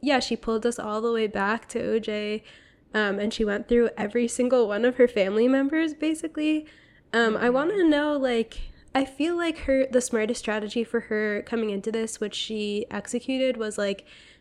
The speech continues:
Speaker 1: "Okay, like, people are gonna think that I am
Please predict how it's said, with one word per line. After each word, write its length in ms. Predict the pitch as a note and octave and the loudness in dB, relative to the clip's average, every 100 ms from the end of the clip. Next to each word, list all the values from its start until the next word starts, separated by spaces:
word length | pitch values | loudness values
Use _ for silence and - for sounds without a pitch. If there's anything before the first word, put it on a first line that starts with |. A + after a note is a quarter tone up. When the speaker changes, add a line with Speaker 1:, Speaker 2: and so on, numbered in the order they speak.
| _ | _
Speaker 1:
"Okay, 320 | C4 C4 A#3+ G#3+ | 4 6 6 6
like, 260 | G3+ G3 | 0 -2
people 640 | - B3 C4 B3+ B3 A#3+ - _ _ _ - | -6 -4 0 0 0 -4 -6 _ _ _ -4
are 160 | A3 A3 | 0 2
gonna 560 | A3 A3 G#3+ G#3+ G#3+ - - | 2 0 0 -2 -4 -6 -2
think 380 | G#3 G#3 G3+ - - - _ | -2 -2 -6 -14 -20 -20 _
that 460 | - G#3 G3+ G3 - | -2 2 4 2 -2
I 520 | G#3 G#3 G#3 G#3 G3+ - | -4 -2 -2 -2 -4 -4
am 580 | G#3 G#3 G3+ G3+ G3+ | -4 -4 -4 -4 -6